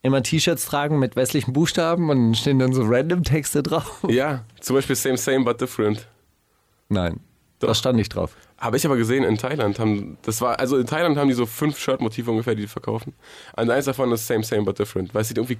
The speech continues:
Speaker 2: cool aus.
Speaker 1: Ja, ich hab diese Lipsus-Texte, weißt du, diese Fülltexte, die, ähm, die man als Grafiker einsetzt, um zu verdeutlichen, wie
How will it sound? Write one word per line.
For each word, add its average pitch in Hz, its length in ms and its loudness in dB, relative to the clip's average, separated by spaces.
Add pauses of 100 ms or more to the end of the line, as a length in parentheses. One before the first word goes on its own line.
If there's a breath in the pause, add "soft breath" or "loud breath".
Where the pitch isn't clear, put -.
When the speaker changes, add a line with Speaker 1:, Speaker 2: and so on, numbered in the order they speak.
Speaker 2:
cool 120 100 0
aus. 95 300 -2 (540)
Speaker 1:
Ja, 135 280 -2 (260)
ich 147 200 0
hab 175 120 -4 (120)
diese 135 640 2 (580)
Lipsus-Texte, 117 1120 0
weißt 110 200 2
du, 143 80 4
diese 104 200 2
Fülltexte, 104 720 -2
die, 92 360 0
ähm, 90 760 0 (160)
die 95 100 0
man 90 260 2
als - 220 -4
Grafiker 104 460 -2
einsetzt, 110 760 0
um 127 380 4
zu - 160 -2
verdeutlichen, 98 760 0
wie 101 320 0